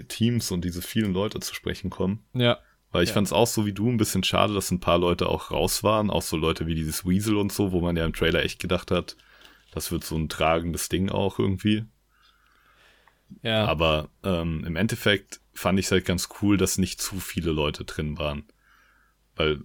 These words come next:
Speaker 1: wenn viele irgendwie am Leben geblieben wären, dann hätte man halt wirklich zu wenig Platz gehabt, die Figuren dann atmen zu lassen. Dann wäre halt echt jede Figur noch ein Catchphrase gewesen am Ende. Und es wär
Speaker 2: Ja.
Speaker 1: wenig Zwischenmenschliches entstanden, glaub
Speaker 2: Ich
Speaker 1: ich,
Speaker 2: mein,
Speaker 1: in
Speaker 2: dass
Speaker 1: dem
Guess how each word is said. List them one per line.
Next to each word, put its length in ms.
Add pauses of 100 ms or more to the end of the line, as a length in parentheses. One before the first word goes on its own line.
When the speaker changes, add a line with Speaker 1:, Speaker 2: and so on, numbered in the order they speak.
Speaker 1:
wenn 300
viele 480
irgendwie 560
am 180
Leben 260
geblieben 460
wären, 240
dann 380 (180)
hätte 220
man 160
halt 180
wirklich 320
zu 220
wenig 320
Platz 300
gehabt, 280
die 80
Figuren 300
dann 160
atmen 340
zu 140
lassen. 360 (300)
Dann 160
wäre 140
halt 140
echt 200
jede 220
Figur 460
noch 280
ein 220
Catchphrase 580
gewesen 420
am 120
Ende. 320 (1120)
Und 140
es 140
wär 220
Speaker 2:
Ja. 40 (420)
Speaker 1:
wenig 280
Zwischenmenschliches 840
entstanden, 540
glaub 180
Speaker 2:
Ich 20
Speaker 1:
ich, 40
Speaker 2:
mein, 120
Speaker 1:
in 40
Speaker 2:
dass 160
Speaker 1:
dem 280